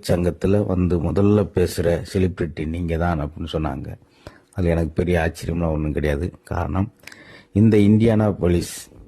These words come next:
அந்த பகுதியில, அந்த நகரத்துல நான் பேச வரதுக்கு முன்னாடி சாப்பிட போன ஒரு இடத்துல மதுரை விருந்து. "எடா, மதுரை விருந்து இங்க வரைக்கும் வந்திருக்கான்னு" உள்ள நுழைஞ்சா இன்னொரு ஆச்சரியம்.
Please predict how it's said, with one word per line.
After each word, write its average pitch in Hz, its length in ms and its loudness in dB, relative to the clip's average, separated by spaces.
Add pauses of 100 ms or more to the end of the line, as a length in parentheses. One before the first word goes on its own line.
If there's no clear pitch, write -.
(240)
அந்த 82 320 -2
பகுதியில, 90 540 0
அந்த 82 260 -2
நகரத்துல 80 640 -2 (760)
நான் 82 180 -4
பேச 95 380 2
வரதுக்கு 78 140 0
முன்னாடி 80 240 -2
சாப்பிட 92 480 -2
போன 80 260 -4
ஒரு 76 180 -2
இடத்துல 82 460 -4 (100)
மதுரை 95 420 2
விருந்து. 90 500 0 (840)
"எடா, 113 220 -2
மதுரை 95 400 2
விருந்து 104 320 4
இங்க 92 200 4
வரைக்கும் 98 380 4
வந்திருக்கான்னு" 85 400 0
உள்ள 87 220 0
நுழைஞ்சா 82 400 0
இன்னொரு 92 400 2
ஆச்சரியம். 87 520 -6